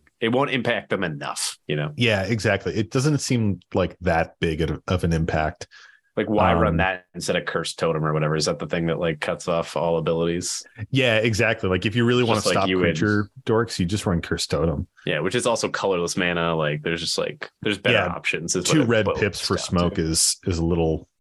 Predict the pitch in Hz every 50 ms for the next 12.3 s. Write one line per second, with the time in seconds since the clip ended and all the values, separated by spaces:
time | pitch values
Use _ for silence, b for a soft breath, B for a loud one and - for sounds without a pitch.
0 | _ _ - - 87 82 85 82 80 76 80 - - 92 82 78 82 85 - -
1 | - - - - _ _ _ - - - - - - 110 131 147 196 202 202 196
2 | 165 - - - 117 107 101 90 92 92 90 87 90 90 85 85 80 85 85 85
3 | 85 82 82 90 87 85 - - 95 87 85 87 87 90 87 87 85 85 87 87
4 | 85 87 90 87 82 87 87 - 101 95 87 87 87 92 90 90 90 87 87 87
5 | 87 87 90 90 - 87 78 - 90 87 - - 90 87 90 90 87 98 90 90
6 | 90 92 95 - - - - - B B B _ 190 196 202 185 180 180 - 175
7 | 165 165 160 160 147 - 160 151 - - - _ - - 185 175 180 208 196 190
8 | 185 165 - - _ - 139 135 135 - - - 135 107 110 - 135 135 139 143
9 | 147 151 156 - - 117 131 165 175 175 196 185 175 190 175 175 180 180 165 151
10 | - - 90 101 104 101 - - - 98 92 - - - - 117 110 - 170 170
11 | 190 165 143 147 139 123 117 - - 113 117 123 123 - 117 101 87 85 85 87
12 | 98 117 127 131 120